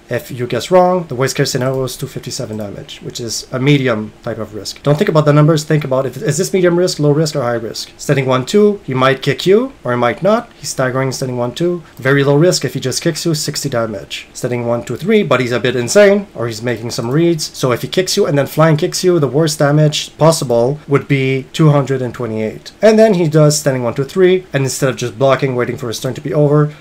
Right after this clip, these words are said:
sometimes he does standing one, two, three, and then he lowballs. In the worst case scenario, you get caught by the fireballs at a hundred and twenty-six while you were trying to take it back. So the worst case scenario, simplified based on these attacks, medium, low, medium, low.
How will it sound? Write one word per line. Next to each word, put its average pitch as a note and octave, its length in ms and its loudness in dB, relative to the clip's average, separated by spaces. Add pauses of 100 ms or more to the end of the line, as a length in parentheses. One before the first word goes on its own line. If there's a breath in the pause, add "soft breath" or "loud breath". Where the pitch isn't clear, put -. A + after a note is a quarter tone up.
sometimes C3+ 420 -2
he C3 60 -10
does B2 240 -4
standing B2 260 -2
one, A#2 140 -2
two, A#2+ 140 -6
three, C3+ 480 -4
and C3 120 0
then B2+ 140 2
he C3+ 120 2
lowballs. A2 840 -2
In C#3 60 0
the C#3 80 0
worst D#3 180 2
case D#3 140 -2
scenario, E3 300 2
you C#3+ 100 0
get C3 180 -2
caught C#3 180 2
by B2 120 0
the A#2 60 0
fireballs F3 420 2
at B2+ 80 -6
a B2+ 60 -2
hundred C3 260 -2
and A#2+ 100 -8
twenty-six A#2 480 -10
while A2+ 100 -8
you A2 80 -12
were A2+ 80 -8
trying A2+ 200 -6
to A2 60 2
take A2 160 0
it - 40 -6
back. A2 240 -6 (300 loud breath)
So - 120 -4
the C3+ 80 2
worst G3+ 340 2
case F3 180 0
scenario, E3+ 640 2 (160)
simplified C3+ 800 -2
based C#3+ 240 -4
on B2 80 -6
these A#2 160 -8
attacks, D3+ 640 -4 (160)
medium, G3 400 6
low, F3 160 6
medium, D3 420 2
low. A#2+ 220 -4